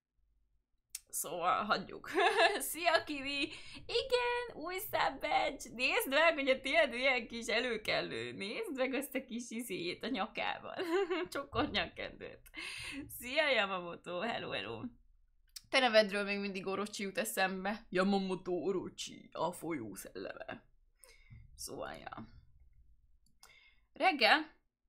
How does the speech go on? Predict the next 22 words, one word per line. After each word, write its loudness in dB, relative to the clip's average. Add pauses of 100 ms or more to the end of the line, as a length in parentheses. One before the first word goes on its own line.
(220)
így -2
néztem 0
valakinek -4
egy -14
videóját, 0
hogy, -4 (840)
hogy -10
fú, 2
micsoda 2
összefoglaló 4
videó, 2
és -4
hogy -6
fú, -4
mit -4
csinált -2
ő -8
eddig. -4 (300)
Nyilván 2
neveket -4
nem -2
mondok. -4